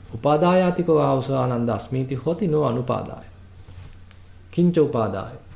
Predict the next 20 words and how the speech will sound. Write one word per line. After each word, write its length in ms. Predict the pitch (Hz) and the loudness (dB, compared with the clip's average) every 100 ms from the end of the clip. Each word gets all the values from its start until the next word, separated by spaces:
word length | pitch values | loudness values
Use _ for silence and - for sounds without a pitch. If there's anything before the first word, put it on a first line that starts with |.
| - | -16
රූපං 440 | - 123 117 123 123 | -6 -4 -2 -2 -2
උපාදායාතිකෝ 920 | 117 123 123 127 127 131 131 139 143 | -2 -2 0 2 2 2 0 -2 0
ආවුසෝ 380 | 139 139 139 143 | 0 0 -2 -2
ආනන්ද 300 | 139 147 165 | 0 0 0
අස්මීති 420 | 151 - 151 151 | 0 0 -2 0
හෝති 260 | 156 160 202 | 0 0 2
නෝ 180 | 170 151 | 2 2
අනුපාදාය. 580 | 127 117 113 104 - 135 | 2 -2 -4 -8 -10 -4
වේදනා 420 | 117 117 117 120 | -2 0 -2 -2
උපාදායාතිකෝ 880 | 113 117 117 120 120 120 120 127 127 | -2 -2 -2 0 0 -2 -4 -2 -2
ආවුසෝ 400 | 123 123 127 131 | 0 -2 -2 -2
ආනන්ද 280 | 123 123 127 | -2 -2 -2
අස්මීති 420 | 123 - 135 131 | -4 -4 -4 -4
හෝති 260 | 131 151 185 | -4 0 0
නෝ 160 | 170 | 2
අනුපාදාය. 520 | 151 135 123 110 98 | 2 0 0 0 0
ඔය 60 | 113 | -2
විදිහට 240 | 127 165 | 0 0
බුදුර-, 300 | 170 139 135 | 0 0 -2
මේ, 200 | 123 123 | -2 -2